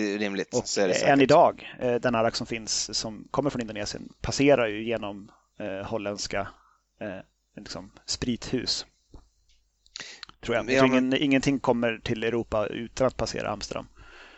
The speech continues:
Speaker 2: Men, eh, ja, hur som helst, en, eh, spännande, lite kryddig drink. Eh, eh, ja, jag tar en till. Alltså, sitt, sitt du där, Jakob, och, och, och, och luta dig tillbaka och, och lyssna,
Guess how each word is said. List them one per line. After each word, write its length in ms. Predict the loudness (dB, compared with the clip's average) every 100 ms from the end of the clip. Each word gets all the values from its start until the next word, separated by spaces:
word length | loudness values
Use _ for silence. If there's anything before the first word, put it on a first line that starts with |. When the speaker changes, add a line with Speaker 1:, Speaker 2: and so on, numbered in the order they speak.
| -6
Speaker 2:
Men, 280 | 4 6 10
eh, 60 | 8
ja, 380 | 8 8 6 4
hur 100 | 2
som 140 | 4 4
helst, 200 | 2 2
en, 180 | 0 4
eh, 240 | 2 2
spännande, 360 | 4 4 4 2
lite 140 | -2
kryddig 340 | -2 0 0 0
drink. 380 | -2 -2 -14 -18 _
Eh, 80 | -10 -8 -8 -8 -8 -8
eh, 1000 | -10 -12 -16 -20 _ _ _ -16 -14 -14 -14
ja, 380 | -6 -4 -4 -4
jag 200 | -6 -2
tar 140 | -2
en 60 | -2
till. 260 | -8 -10 -14 _ _ _ _ _ _
Alltså, 320 | -12 -6 -6 -8 _ _ _ -8
sitt, 220 | -6 0
sitt 240 | 0 2
du 100 | 6
där, 160 | 8 10
Jakob, 420 | 8 4 -4 -6 -12 -2
och, 140 | 0
och, 600 | 0 -2 0 -2 2 0
och, 120 | 2
och 100 | 0
luta 320 | 4 4 4 6
dig 100 | 6
tillbaka 640 | 6 8 6 4 -4 -4 -6
och, 180 | -4 -2
och 120 | 0
lyssna, 460 | 0 0 -2 -4 -4